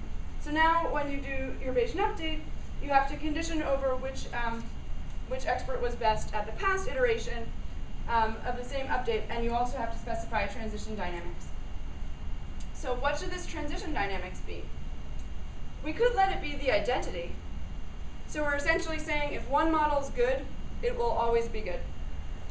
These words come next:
And then we get back to that very simple Bayesian update I showed you before. But as I said, that will not generally model time varying data very well.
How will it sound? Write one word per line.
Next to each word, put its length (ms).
And 120
then 120
we 80
get 180
back 280
to 80
that 200
very 200
simple 320
Bayesian 260
update 300
I 80
showed 240
you 80
before. 400
But 120
as 120
I 80
said, 420
that 200
will 200
not 340
generally 420
model 340
time 260
varying 300
data 320
very 220
well. 280